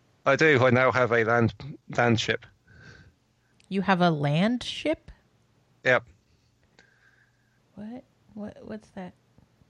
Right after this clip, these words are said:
Speaker 1: It's a ship that goes on land.
Speaker 2: Okay.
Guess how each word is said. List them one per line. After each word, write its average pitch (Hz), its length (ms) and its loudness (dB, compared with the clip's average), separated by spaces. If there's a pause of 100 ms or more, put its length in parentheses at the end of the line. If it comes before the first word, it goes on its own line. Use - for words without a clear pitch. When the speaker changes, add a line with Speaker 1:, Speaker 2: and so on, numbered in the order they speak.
(560)
Speaker 1:
It's 143 280 2
a 127 80 2
ship 139 260 0
that 107 120 -8
goes 110 220 0
on 107 160 0
land. 107 320 0 (880)
Speaker 2:
Okay. 180 280 -4